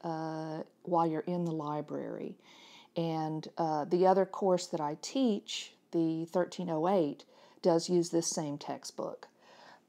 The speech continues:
But we'll be using several chapters out of this one. You could actually either make copies of it or you, of the pa-, of the chapters that you need, or you could just use the textbook while you're in the library if you don't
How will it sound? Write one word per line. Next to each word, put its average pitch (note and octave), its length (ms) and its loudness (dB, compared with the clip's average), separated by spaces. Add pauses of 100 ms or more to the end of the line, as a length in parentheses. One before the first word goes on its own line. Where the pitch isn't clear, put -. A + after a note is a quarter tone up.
(140)
But F3+ 300 2
we'll F#3+ 180 8
be F3 120 4
using E3+ 420 4
several F3 340 4
chapters E3 460 0
out D#3+ 160 2
of D3+ 100 -4
this D#3 260 -4
one. E3 200 -4
You D3+ 100 -4
could D#3+ 180 -6
actually D3 420 -4
either D3+ 440 0
make D3+ 220 -6
copies G#3 540 2
of A3 200 4
it A3+ 240 0
or F3+ 320 4
you, F3+ 440 2
of E3 200 0
the E3+ 60 -4
pa-, F#3 240 0
of E3+ 140 0
the E3+ 160 4 (120)
chapters F3+ 440 2
that F3 180 2
you G#3+ 80 2
need, E3 400 0 (600)
or F#3+ 340 8
you F#3 140 4
could F3+ 180 0
just E3+ 280 2
use G#3 420 4
the F3+ 160 2
textbook E3 680 -2
while D#3+ 200 0
you're D#3 140 -2
in E3 260 -2
the E3 60 -2
library D3+ 800 -2
if D#3 260 -6
you D#3+ 80 -2
don't D3+ 280 -8